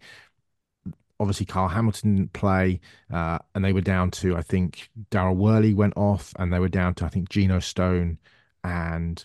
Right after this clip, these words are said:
Marcus Williams. So I think they had two safeties, two corners at one point. And yet we couldn't really move the ball with any great alacrity at any point.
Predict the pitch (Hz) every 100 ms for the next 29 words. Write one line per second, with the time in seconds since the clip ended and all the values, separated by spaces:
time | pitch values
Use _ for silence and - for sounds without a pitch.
0 | - 90 90 - - 98 87 85 87 98
1 | 80 85 82 - 135 131 - 90 85 85
2 | 78 - 104 95 95 87 80 80 60 82
3 | - 69 60 _ - - - _ _ _
4 | _ _ 104 107 117 110 104 - - 139
5 | 127 104 _ _ _ _ _ - 107 117
6 | 110 107 104 107 113 117 107 87 98 -
7 | 135 139 90 80 90 _ _ 98 104 104
8 | 104 90 98 95 90 _ _ _ _ _
9 | _ _ - 107 104 - - 104 - 65
10 | 67 - - 87 98 - 76 64